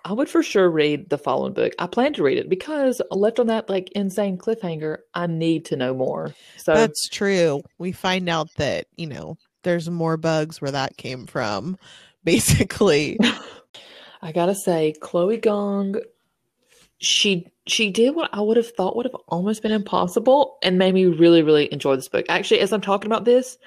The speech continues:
Speaker 1: I want to give the book higher rating than what I did, 'cause I did actually really like it. I've truly enjoyed our discussion on it.
Speaker 2: Yeah,
Speaker 1: So
Speaker 2: it was really good. And I think s-, for a specific type of reader, it would just, like,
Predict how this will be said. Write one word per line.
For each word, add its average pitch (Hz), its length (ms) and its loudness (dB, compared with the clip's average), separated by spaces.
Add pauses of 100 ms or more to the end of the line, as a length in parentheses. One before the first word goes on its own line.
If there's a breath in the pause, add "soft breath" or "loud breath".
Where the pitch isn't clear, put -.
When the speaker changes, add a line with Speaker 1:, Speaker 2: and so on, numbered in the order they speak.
(480 loud breath)
Speaker 1:
I 175 60 -2
want 180 220 -2
to 180 40 -4
give 180 120 2
the 175 60 2
book 170 200 2
higher 170 240 -4
rating 160 240 0
than 160 80 -6
what 156 80 -2
I 151 100 -2
did, 135 240 0
'cause - 120 -14
I 156 80 -4
did 175 300 0
actually 156 260 -6
really 151 180 -2
like 131 200 -10
it. - 60 -12
I've 135 140 -14 (100)
truly 165 380 -4
enjoyed 151 480 0
our 170 80 2
discussion 311 500 0
on 311 160 -2
it. - 240 -8 (100)
Speaker 2:
Yeah, 156 340 0
Speaker 1:
So 220 160 0
Speaker 2:
it 202 100 2
was 240 260 0
really 139 300 -2
good. 135 300 -4
And 170 260 -4 (540)
I 208 100 2
think 233 240 -6
s-, - 160 -14 (120)
for 226 140 0
a 208 60 0
specific 202 680 -4
type 147 300 -6
of 185 160 -4
reader, 190 340 -2
it 160 160 -2
would 143 120 -4
just, - 280 -8
like, 139 220 0